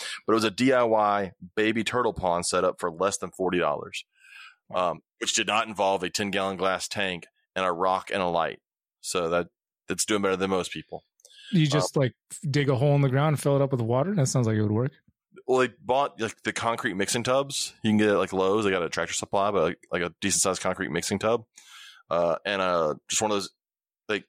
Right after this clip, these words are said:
Speaker 1: in-tank filters that you buy, like, for turtles usually, and, uh, and some rocks in the middle, and, uh, and some gravel in the bottom, and it was, it was set up as, like, a little pond. I mean, you,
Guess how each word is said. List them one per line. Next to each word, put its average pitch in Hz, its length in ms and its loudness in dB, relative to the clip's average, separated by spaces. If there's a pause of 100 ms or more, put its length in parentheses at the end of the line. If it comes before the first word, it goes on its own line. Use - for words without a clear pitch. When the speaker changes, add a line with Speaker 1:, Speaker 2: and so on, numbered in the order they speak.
Speaker 1:
in-tank 104 680 -2
filters 104 480 0
that - 120 -4
you 87 60 -2
buy, 90 160 2
like, 87 140 0
for 87 80 -6
turtles 90 320 -2
usually, 85 420 -2 (720)
and, 87 320 -4
uh, 90 240 2
and 104 120 -2
some 98 180 -2
rocks 123 260 0
in 92 60 0
the 87 60 0
middle, 78 200 0
and, 85 80 0
uh, 95 260 2
and 92 100 -4
some 87 140 -6
gravel 90 340 0
in 95 60 -2
the 95 60 -4
bottom, 87 340 0
and 110 100 0
it 92 40 2
was, 95 260 0 (400)
it - 60 0
was 95 120 2
set - 120 0
up 160 60 -2
as, 120 60 -2
like, 90 60 0
a 90 40 0
little 101 140 2
pond. 113 420 0
I 87 40 0
mean, 92 180 2
you, 92 120 -2